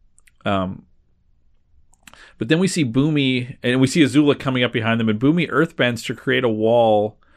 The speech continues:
to block the lightning that Azula is throwing from her cart. And Aang says to Bumi, "Wait, you can earthbend? You could do this the whole time?" And Bumi says, "Well, they didn't cover my face." So Aang says, "I don't understand. Why didn't you free yourself?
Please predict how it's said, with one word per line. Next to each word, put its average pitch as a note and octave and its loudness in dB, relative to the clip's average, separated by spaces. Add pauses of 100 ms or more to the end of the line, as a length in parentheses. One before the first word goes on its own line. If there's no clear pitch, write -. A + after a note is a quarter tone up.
(260)
to A#2 -2
block A2+ 0
the A#2+ 0
lightning A2+ 0
that G#2+ 2
Azula G#2 0
is F#2+ -6
throwing G#2+ -2
from G2+ -4
her G2 -8
cart. G#2 -4
And G2+ -10
Aang C3+ -6
says C3+ -2
to B2+ -4
Bumi, B2 -4
"Wait, B2 -2
you C3+ -6
can D3+ -2
earthbend? D#4 -2 (440)
You D3+ 0
could D3 2
do D3+ 4
this F#3 0
the C#3+ -2
whole C3 0
time?" B2+ -2
And B2+ -6
Bumi C#3+ 0
says, A#2 -2 (580)
"Well, C3 4
they C3 6
didn't E3+ 2
cover D3 -2
my G#2+ -2
face." - -10 (960)
So - -6
Aang D#3 -2
says, C#3+ 0
"I C#3 0
don't D#3+ -2
understand. D3+ -4
Why A2+ -4
didn't E3 -6
you C#3+ -4
free D3 -6
yourself? - -10